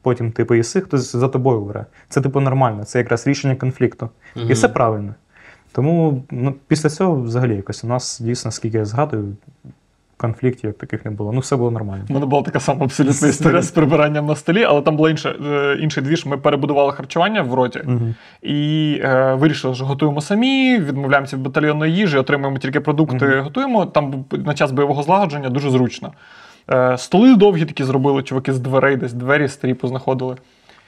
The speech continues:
Speaker 3: І всі відразу теж поїли: хтось, хто звик до більше порядку, викинув своє сміття, хтось просто так і лишив, ще десь там не доїв, якась коробка порожня з-під якогось печива стоїть.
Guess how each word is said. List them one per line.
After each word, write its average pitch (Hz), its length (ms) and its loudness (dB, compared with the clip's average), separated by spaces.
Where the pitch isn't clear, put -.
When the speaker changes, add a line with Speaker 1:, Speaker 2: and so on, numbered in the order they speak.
Speaker 3:
І - 60 -10
всі - 180 -2
відразу 156 300 4
теж - 120 -10
поїли: 214 720 4
хтось, 160 340 2
хто 131 440 2
звик 127 240 0
до 127 340 -2
більше 127 320 -2
порядку, 131 420 2
викинув 220 380 0
своє 156 280 0
сміття, 135 760 0
хтось - 600 -6
просто 135 260 -2
так 135 200 -4
і - 20 -2
лишив, 247 580 2
ще 135 180 -4
десь 131 240 -2
там 139 140 -4
не 147 80 -2
доїв, 185 420 2
якась 143 260 0
коробка 139 400 0
порожня 139 420 2
з-під 135 220 -6
якогось 139 220 -4
печива 143 420 0
стоїть. 190 500 0